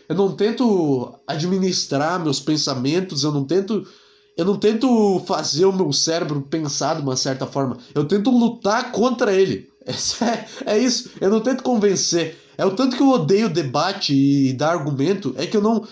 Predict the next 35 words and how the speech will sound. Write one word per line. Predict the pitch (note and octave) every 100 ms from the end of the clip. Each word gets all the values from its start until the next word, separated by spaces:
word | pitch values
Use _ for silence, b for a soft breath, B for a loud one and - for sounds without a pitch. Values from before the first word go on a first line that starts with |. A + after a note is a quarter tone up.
| B B
eu | F3
não | A3 G#3
tenho | G#3 B3+ A#3
isso | B3 A#3 F#3
nem | G#3+
comigo | A#3+ G3 G#3+ G3
mesmo, | E3+ G3 E3+ C3+
de |
pensar, | B2 D#3 C#3+ D#3
"Tá, | C#3 D#3 A2
eu |
tenho | G2 F3+ A3+
que | -
fazer | F3 C#3+ D3+
isso | G3 -
porque | E3+ C#3+ E3
isso, | D#3+ G3 -
isso, | G3 F#3 D#3
isso", | A3+ A#3+ A#3+ B B B C#3
e | D#3
aí | F3
o | F#3+
meu | F3+
cérebro | - G3 F3+ D#3
vem | C#3 G3+ G#3
na | E3+
parte | E3 F3+ F3+
da | D#3
zona | C#3 F3 D#3+
de |
conforto | - D3 D3 F#3 F#3
e |
me | E3+
rebate | D3+ C3+ C#3 F#3+ -
automaticamente. | E3+ E3 D#3 - C#3 F3+ A#3 -